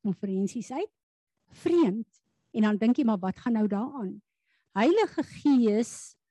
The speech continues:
wil meer met ons werk, homself openbaar aan ons, maar hy gaan dit nie doen as ons hom nie 'n geleentheid gee nie.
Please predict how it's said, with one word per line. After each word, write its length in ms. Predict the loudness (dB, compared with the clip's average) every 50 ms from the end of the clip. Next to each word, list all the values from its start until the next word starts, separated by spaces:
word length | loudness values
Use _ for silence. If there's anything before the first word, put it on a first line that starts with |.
| _ _ -2
wil 160 | 0 2 2
meer 400 | 2 2 2 2 2 2 0 0
met 180 | -2 -4 -6 -6
ons 280 | -10 -10 -10 -10 -10
werk, 420 | -10 -8 -8 -8 -8 -10 -12 -18 _ _ _ _ _ _ _ _ _ _ -2
homself 640 | 0 0 0 0 -2 -4 -4 -2 -2 -2 -2 -4 _ _ _
openbaar 720 | -6 -6 -4 -2 -2 -2 -2 0 0 0 0 2 0 -2 -2
aan 220 | 0 0 0 0 0
ons, 520 | 0 -4 -4 -4 -4 -6 -10 -16 -20 _ _ _ _ _ _ _ _ -2
maar 260 | 0 0 0 2 0
hy 100 | 0 0
gaan 220 | 0 0 0 0
dit 180 | 0 0 0 0
nie 120 | 0 0 0
doen 200 | 0 0 0 -2
as 140 | -4 -6
ons 180 | -8 -10 -10 -8
hom 120 | -6 -6
nie 120 | -4 -4 -6
'n 40 | -8
geleentheid 560 | -8 -8 -8 -6 -4 -4 -4 -6 -8 -12 -12
gee 220 | -14 -12 -8 -8
nie. 200 | -6 -6 -6 -8